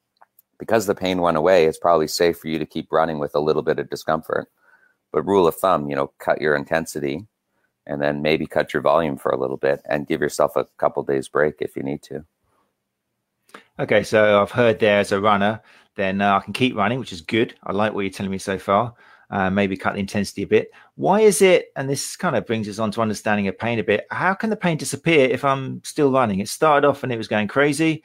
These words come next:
Speaker 2: and I was like, "I should stop, I should stop." And I just kind of, I don't think I kept going the same speed. And for me, for no reason at all, suddenly I thought, "It's gone." And I'm thinking, "I'm fixed. That's fine." It was just one of those momentary things. Is, is it a case of where I'm no longer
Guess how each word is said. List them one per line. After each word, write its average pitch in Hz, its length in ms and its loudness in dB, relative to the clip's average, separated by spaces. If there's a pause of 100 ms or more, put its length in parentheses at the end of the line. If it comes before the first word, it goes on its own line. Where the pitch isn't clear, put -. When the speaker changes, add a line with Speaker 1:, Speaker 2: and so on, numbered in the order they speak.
(140)
Speaker 2:
and - 80 -4
I 110 40 0
was 98 100 -4
like, 110 180 2
"I 107 60 -2
should - 180 -8
stop, - 300 -2
I 110 40 -4
should - 180 -12
stop." 135 480 2 (300)
And 110 120 -8
I 113 80 -4
just 135 220 -12
kind 175 160 0
of, 117 240 -2 (560)
I 143 80 -14
don't 185 160 -12
think 202 120 -4
I 175 60 -2
kept - 300 -6
going 127 140 -2
the 113 40 -4
same 117 240 -4
speed. 110 360 0
And 101 100 -4
for - 260 -2
me, 165 340 4
for 131 140 -6
no 147 140 4
reason 135 240 0
at 113 160 -4
all, 117 160 2
suddenly 127 280 -2
I 113 60 2
thought, 113 320 2
"It's 117 80 -10
gone." 98 300 0 (420)
And 110 100 -4
I'm 101 80 0
thinking, 107 280 -2
"I'm 101 100 0
fixed. - 340 -8
That's - 140 -12
fine." 92 300 -4
It 92 60 -12
was - 80 -18
just - 180 -14
one 101 100 -6
of 98 60 -8
those 92 100 -12
momentary 101 400 -10
things. 101 400 -8 (480)
Is, 143 220 0
is 147 180 0
it 160 80 4
a 147 60 4
case 170 320 2
of 156 100 -6
where 170 180 4
I'm 170 140 2
no 170 140 2
longer 170 480 0